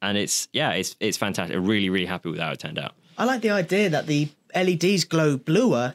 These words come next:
Speaker 2: the faster they spin.
Speaker 1: Yes, yeah,
Speaker 2: That's
Speaker 1: yeah.
Speaker 2: kinda nuts, 'cause it also means you could kinda monitor your temperatures maybe a little bit more.
Speaker 1: Yeah, so the,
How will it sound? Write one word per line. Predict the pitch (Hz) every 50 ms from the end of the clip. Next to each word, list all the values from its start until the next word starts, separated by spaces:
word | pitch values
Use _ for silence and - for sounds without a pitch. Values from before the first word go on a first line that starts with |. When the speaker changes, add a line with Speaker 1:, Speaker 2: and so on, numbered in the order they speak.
| - _
Speaker 2:
the | -
faster | 143 - - 165 156 156 - - 151
they | 135 135
spin. | 127 - - - - - 196 190 147 101 - - -
Speaker 1:
Yes, | 117 147 190 - - - - - -
yeah, | 151
Speaker 2:
That's | 160 160 156
Speaker 1:
yeah. | 156
Speaker 2:
kinda | 147 - 240 180
nuts, | 165 170 202 220 190 - -
'cause | - - 180
it | 180 190
also | 196 240 233 233 220
means | 208 202 196 180 170
you | 170
could | 165 196 175 175
kinda | - 190 175
monitor | 175 175 180 180 170 - 175
your | 165 156 151
temperatures | 147 - 185 185 196 185 180 - - 139 123 120
maybe | - 123 123 117 - -
a | 117
little | 120 120 127 123
bit | - 90
more. | 87 117 120 117 110 120 - _ _
Speaker 1:
Yeah, | - 131 147 156 139 117 95
so | 87 - 139
the, | 131 131 123 120 120 120 120 120 117 117 113 110 110 110 110 - - 107 120 120 120 117 120 117 117 -